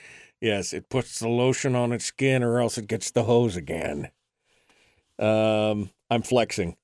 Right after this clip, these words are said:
I wasn't trying to flex. I'm just saying I hate tools that don't work, so I'm willing to spend the extra twenty bucks or whatever it is to get the higher level battery ones. I don't get the, I don't get the cheesy ones.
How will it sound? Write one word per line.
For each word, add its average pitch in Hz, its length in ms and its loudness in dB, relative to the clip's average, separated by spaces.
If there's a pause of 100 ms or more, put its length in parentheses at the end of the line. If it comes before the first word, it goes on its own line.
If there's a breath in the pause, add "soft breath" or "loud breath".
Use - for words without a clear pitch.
I 180 240 0
wasn't 240 380 0
trying 214 260 6
to 139 80 2
flex. 120 320 0
I'm 139 100 0
just 156 180 -2
saying 156 220 2
I 131 160 2
hate 175 300 -2
tools 160 300 2
that 143 120 0
don't 127 240 0
work, 110 300 -2
so 110 320 0 (520 soft breath)
I'm 135 180 0
willing 135 280 2
to 120 60 -8
spend 131 260 -2
the 123 80 0
extra 120 240 -6
twenty 123 300 -2
bucks 113 300 -2
or 117 100 0
whatever 110 340 -2
it 104 60 -4
is 104 200 0
to 101 100 -6
get 101 260 -6
the 98 200 -2 (580 soft breath)
higher 120 380 2
level 110 360 0
battery 117 420 0
ones. 78 320 -8
I 85 120 -6
don't 101 200 -6
get 104 240 -4
the, 90 220 -2 (160)
I 95 80 -10
don't 98 120 -6
get 104 140 -8
the - 80 -10
cheesy 87 320 -6
ones. - 360 -16